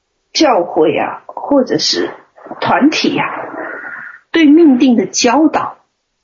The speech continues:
基本上集中在个人的身上。很多人在不停地找寻，只是为了实现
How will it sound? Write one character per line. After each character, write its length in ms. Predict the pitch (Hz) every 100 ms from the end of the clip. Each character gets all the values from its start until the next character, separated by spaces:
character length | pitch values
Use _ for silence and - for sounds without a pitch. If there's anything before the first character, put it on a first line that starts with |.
| _ _ _ _ _ _ _ _
基 260 | - - 330
本 220 | - 143
上 280 | - 180 170
集 220 | - 175
中 300 | 196 233 240
在 280 | 240 240 - - _ _ _ - -
个 200 | 381 294
人 240 | 180 139
的 60 | 165
身 320 | - 214 208
上。 300 | - - - - - - - - - - - - _ -
很 220 | - 226
多 120 | 359
人 160 | 330 277
在 140 | 302
不 160 | 294 320
停 460 | - - 196 180
地 120 | 254
找 280 | 240 - 120
寻， 460 | - - 160 156 -
只 160 | -
是 180 | 143 -
为 120 | 254
了 120 | 226 170
实 320 | - - 156
现 400 | - - 214